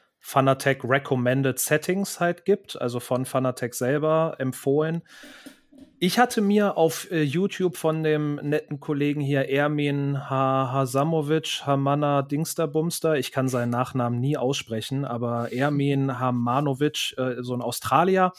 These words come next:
der hatte mal für die bekanntesten Simulationen seine Fanatec D D zwei Einstellungen,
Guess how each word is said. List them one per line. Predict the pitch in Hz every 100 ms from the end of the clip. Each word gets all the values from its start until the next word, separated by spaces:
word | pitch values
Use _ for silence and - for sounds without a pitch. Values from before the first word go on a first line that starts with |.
| - - - - _ -
der | 170 185
hatte | 196 175
mal | 156 156
für | 156
die | 143
bekanntesten | 135 - 147 - - 139
Simulationen | 139 147 131 131 143 143 139
seine | 117 127 147 160 147 147 143
Fanatec | - 147 147 143 - 139 -
D | 135 131
D | 127
zwei | - - 131 139
Einstellungen, | 123 123 - 123 120 120 117 113